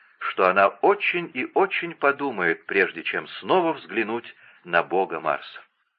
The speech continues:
«Если только не вооружиться его щитом», — возразила принцесса. Гордый взгляд королевы-матери был ответом на это нерешённое тонкости замечание. И обе дамы, почти уверенные в победе,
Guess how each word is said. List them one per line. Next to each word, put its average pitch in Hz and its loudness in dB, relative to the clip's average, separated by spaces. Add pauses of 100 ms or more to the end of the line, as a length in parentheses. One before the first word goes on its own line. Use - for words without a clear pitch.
(1080)
«Если 87 -2
только 107 -2
не 101 -4
вооружиться 95 -2
его 98 -4
щитом», — 120 0 (460)
возразила 82 -2
принцесса. - -16 (1300)
Гордый 131 4
взгляд 117 4
королевы-матери 110 2 (380)
был 104 4
ответом 123 4
на 104 6
это 117 2
нерешённое 110 -2
тонкости 101 -4
замечание. 80 -4 (680)
И 98 0
обе 139 6
дамы, 139 6
почти 127 0
уверенные 113 0
в - -16
победе, 135 2